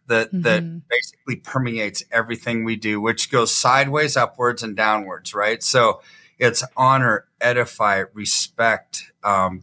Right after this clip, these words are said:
Speaker 1: be honest, be truthful, be accountable, um, and love.
Speaker 2: Yep.
Speaker 1: Everything we have is based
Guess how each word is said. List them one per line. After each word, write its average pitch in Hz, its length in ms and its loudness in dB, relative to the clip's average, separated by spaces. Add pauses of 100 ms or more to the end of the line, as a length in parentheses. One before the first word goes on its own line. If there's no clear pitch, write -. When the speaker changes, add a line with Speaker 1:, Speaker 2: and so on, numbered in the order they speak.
Speaker 1:
be 113 320 -6
honest, 117 460 0
be 104 80 -10
truthful, 110 560 -4
be 104 200 -4
accountable, 113 840 0 (480)
um, 104 320 2
and 123 200 0
love. 107 440 0 (240)
Speaker 2:
Yep. 131 180 2
Speaker 1:
Everything 143 360 2 (180)
we - 120 -20
have 113 420 0
is 113 280 -6
based 117 420 -2